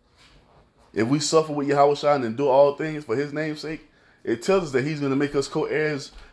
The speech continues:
with us in his kingdom. So everything that he has received from the Heavenly Father as an inheritance,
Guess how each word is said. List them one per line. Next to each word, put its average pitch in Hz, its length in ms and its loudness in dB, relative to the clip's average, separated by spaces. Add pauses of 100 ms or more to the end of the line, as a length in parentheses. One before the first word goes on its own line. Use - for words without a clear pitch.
(120)
with 185 260 4
us 135 400 0
in 151 120 -4
his 156 260 -6
kingdom. 208 360 -10 (760)
So - 180 -2
everything 170 480 2
that 143 160 0
he 196 400 -6 (1400)
has 147 240 6
received 156 400 -6
from 147 100 -8
the 143 100 -2
Heavenly 135 300 -2
Father 170 320 0
as 135 160 2
an 123 80 -4
inheritance, 147 640 -6